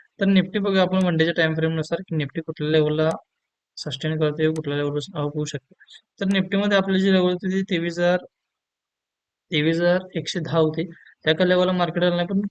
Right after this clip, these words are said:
चांगलं एक रिकव्हरी दाखवली होती. परत रिकव्हरी आपण ह्या झोनला जसं रिस्पेक्ट देऊन परत मार्केट जसं रिव्हर्सल आलं होतं. पण ह्या झोनला बघा एक सपोर्ट झोन होता आणि त्या सपोर्टला घेऊन मार्केटने परत एकदा पुलबॅक दिलं आणि हा सपोर्ट घेऊन मार्केट माझ्या हिशोबानं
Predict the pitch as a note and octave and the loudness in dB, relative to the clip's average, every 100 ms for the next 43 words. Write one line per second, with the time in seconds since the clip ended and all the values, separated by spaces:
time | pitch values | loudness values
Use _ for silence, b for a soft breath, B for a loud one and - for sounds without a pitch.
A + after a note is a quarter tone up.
0 | - F#3 F#3 G3+ G#3+ G#3+ G3 F#3+ F#3 F#3 | -2 0 2 4 2 2 0 0 -2 0
1 | F3+ - D#3+ D#3+ F#3 - _ _ - F#3+ | 0 0 0 0 -2 -10 _ _ 0 2
2 | G#3+ G#3 G3 F#3+ G3 F#3+ F3+ F#3 E3+ F3+ | 4 2 2 2 4 2 2 0 2 2
3 | F3+ F3+ F3+ F3 E3+ F3+ E3+ - E3 E3 | 2 2 2 2 0 -2 -4 -2 -2 -2
4 | E3+ E3+ E3 E3 D3+ D#3 D#3 D3+ D3+ D3 | -2 -2 0 0 -2 0 0 0 -2 -2
5 | D#3+ D3+ C#3 D3 - G3 B B B A#3 | -2 -4 -4 -6 -8 -10 B B B -2
6 | G#3+ G#3 A3 A3 G#3 G3 F3 F#3+ - E3+ | 4 4 4 2 2 2 2 0 0 -2
7 | F3+ F#3+ F#3 E3 E3+ F3 F3+ G3+ G#3 - | 0 0 0 0 0 0 0 0 0 0
8 | F3+ F3+ F#3 F3+ F3+ F3 E3 F3+ - A#3 | -2 -2 -2 -2 0 0 -2 -6 -4 4
9 | A3+ G#3+ G3+ F#3+ D3+ C#3+ C3+ B2+ - _ | 6 6 2 -2 -2 -2 -4 -8 -12 _
10 | _ _ _ _ _ F3 D3 E3+ G3 G3+ | _ _ _ _ _ -8 -4 -2 -2 -2
11 | - E3+ F3 G3 F#3+ E3 F3+ F3+ E3+ F3 | -4 -4 -2 -2 -2 -2 -2 -2 -4 -4
12 | E3 D#3 D#3+ E3+ | -4 -2 -2 -4